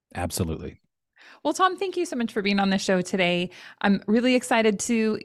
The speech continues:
Speaker 2: listen to the new study that you guys have coming out at Podcast Movement. If somebody would like to connect with you, where can they find you?
Speaker 1: Uh, sounds profitable dot com.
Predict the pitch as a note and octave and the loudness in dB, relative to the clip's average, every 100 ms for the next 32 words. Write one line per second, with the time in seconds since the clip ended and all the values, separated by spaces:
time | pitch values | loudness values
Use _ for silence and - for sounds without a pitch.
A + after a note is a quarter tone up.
0 | - G3 - G#3 - G3+ G3 G3 G3 G3 | -4 -4 0 -2 0 0 2 2 0 0
1 | G#3 F#3 F3+ F#3+ F3+ F3+ F3 - F#3 F3+ | -2 -2 -2 -2 -2 -2 -6 -4 -4 -2
2 | - F3 - F3 - F3+ - F3 - F#3 | 0 0 0 -4 -2 -2 -2 -4 -2 0
3 | F#3 A3 - - - - - - A#3 A3 | 2 0 -2 -16 -20 -2 -2 2 2 2
4 | A3+ A3 G#3+ G3+ - A3+ - G3+ - - | 2 2 0 -2 -2 -2 0 0 -2 -4
5 | - G#3+ G#3+ F#3+ - G#3 G#3+ C4+ F#4 F#3+ | -4 -2 0 -2 0 -2 0 -2 -4 -4
6 | E3+ - _ _ _ _ - G2+ G#2 - | -4 -8 _ _ _ _ -4 0 2 4
7 | A#2+ A#2+ B2 A#2+ A#2 G#2+ G#2+ G#2+ - A2 | 2 4 2 2 2 2 2 0 2 2
8 | A2+ B2+ | 4 4